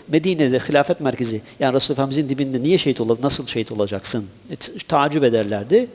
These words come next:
Hazreti Ömer radıyallahu anh Medine-i Münevvere'de şehit oldu. Allah'ım arkadaşlar şehadet nasip etsin. Ve yani Bakiya, Bakiya. Hani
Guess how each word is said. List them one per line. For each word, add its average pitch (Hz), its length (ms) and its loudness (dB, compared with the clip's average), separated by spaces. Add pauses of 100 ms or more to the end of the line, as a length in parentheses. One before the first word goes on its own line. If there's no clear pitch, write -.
(720)
Hazreti 135 240 -2
Ömer 131 200 -2
radıyallahu 127 300 -2
anh - 60 -10
Medine-i 120 240 -4
Münevvere'de 101 420 -6
şehit 98 320 -8
oldu. 82 220 -14 (640)
Allah'ım 135 280 2
arkadaşlar 131 580 -4
şehadet 123 520 -8
nasip 104 260 -12
etsin. 151 420 -8 (480)
Ve 110 80 -8 (260)
yani 101 260 -14 (600)
Bakiya, 113 360 -4 (920)
Bakiya. 101 300 -10 (4000)
Hani 202 260 -2